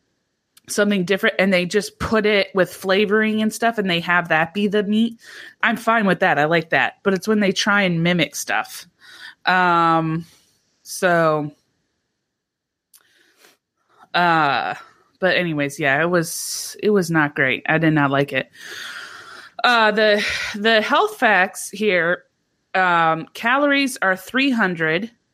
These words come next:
uh, calories from fat, a hundred and seventy. Um, sodium is five hundred and ten milligrams.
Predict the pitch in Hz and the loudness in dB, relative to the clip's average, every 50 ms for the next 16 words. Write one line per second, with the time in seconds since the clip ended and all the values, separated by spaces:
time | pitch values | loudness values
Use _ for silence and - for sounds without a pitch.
0 | _ _ _ _ _ _ _ _ _ _ _ _ - 180 175 165 160 165 - 220 | _ _ _ _ _ _ _ _ _ _ _ _ -2 0 0 0 0 -2 -2 -2
1 | 226 226 233 233 233 226 - - 190 185 - - - 240 233 226 196 180 160 - | 0 2 2 2 0 -2 -2 -4 -4 -4 -6 -4 -2 0 2 2 2 2 0 0
2 | - 180 180 202 202 196 208 196 185 170 160 - - 226 226 196 190 170 151 143 | -4 -4 -2 -2 0 0 0 0 -2 -2 -6 -4 -2 -2 -2 -2 -4 -4 -4 -6
3 | 139 143 151 175 - _ _ _ _ _ _ _ _ _ _ _ _ _ _ _ | -6 -6 -8 -10 -12 _ _ _ _ _ _ _ _ _ _ _ _ _ _ _
4 | _ _ _ _ _ - 175 180 175 175 170 165 165 160 160 156 156 156 156 151 | _ _ _ _ _ -2 0 2 2 4 4 4 4 4 4 4 2 2 0 -2
5 | 147 151 147 _ _ _ _ _ _ _ _ _ _ _ _ _ _ _ _ _ | -6 -8 -10 _ _ _ _ _ _ _ _ _ _ _ _ _ _ _ _ _
6 | _ _ _ - - - - 220 214 269 294 285 269 226 185 180 170 165 - - | _ _ _ -14 -12 -6 -2 0 0 0 2 0 0 0 0 0 -2 -4 -6 -6
7 | - - 196 190 196 214 214 208 208 208 202 196 190 180 170 165 160 - - 185 | -2 -2 0 2 2 0 0 -2 -2 -4 -2 0 -2 -2 -2 -4 -6 -4 -4 -2
8 | 175 175 165 156 156 175 170 165 - 117 113 101 - - - - - - - | -2 0 0 0 0 0 0 -2 -4 -10 -10 -12 -14 -16 -16 -16 -16 -18 -20